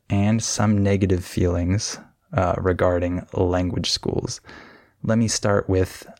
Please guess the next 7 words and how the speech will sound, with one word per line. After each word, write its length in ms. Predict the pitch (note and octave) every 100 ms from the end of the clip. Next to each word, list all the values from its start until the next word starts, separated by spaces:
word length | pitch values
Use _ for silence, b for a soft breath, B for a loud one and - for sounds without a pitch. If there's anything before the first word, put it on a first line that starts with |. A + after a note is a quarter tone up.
| _
the 140 | - F#2
positive 560 | - - F#2 E2+ -
things. 560 | - - - - - - b b b b b
So, 520 | - - A2 A2+ - _ _ _ _
in 100 | G2
my 180 | G2 G#2+
opinion, 580 | A2+ G#2+ G2+ G#2 A2